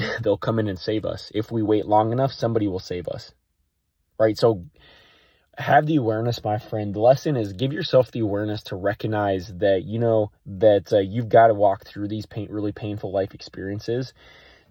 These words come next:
to learn a lesson. But that lesson is the one thing, like, is literally the one thing that's gonna help not only yourself, but your kids long term, because you've now,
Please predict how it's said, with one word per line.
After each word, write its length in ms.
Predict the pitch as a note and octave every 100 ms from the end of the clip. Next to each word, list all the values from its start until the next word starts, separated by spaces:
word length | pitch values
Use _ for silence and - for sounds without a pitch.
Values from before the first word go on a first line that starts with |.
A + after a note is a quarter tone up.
| -
to 160 | B2
learn 220 | A2 G#2+
a 40 | G2+
lesson. 580 | F#2 F#2+ - A#2+ C#3 D3 - _
But 160 | A#2 -
that 200 | A#2+ F#2+
lesson 460 | G2+ G#2+ C3 C3
is 160 | F2 G#2+
the 80 | G#2
one 440 | E2+ G2 G#2+ A#2
thing, 460 | - G2+ G#2+ B2+ B2 _ - - - _ _ _
like, 180 | - G#2+
is 140 | G#2+ G2+
literally 280 | A2 A#2
the 80 | G#2
one 240 | G2 G#2+ A2
thing 180 | B2+
that's 200 | A#2+ G2
gonna 180 | - G#2
help 320 | F#2+ A#2 A2
not 180 | A2 A2
only 200 | A2+ G#2+
yourself, 520 | F#2 F#2 - A2+ C3
but 180 | - -
your 80 | -
kids 360 | - A2+ G#2+ G#2
long 220 | G#2+ F#2+
term, 260 | - A#2
because 400 | G#2+ G2 A#2 G2+
you've 240 | A2 B2+ G#2+
now, 480 | G#2+ A2+ A#2 A#2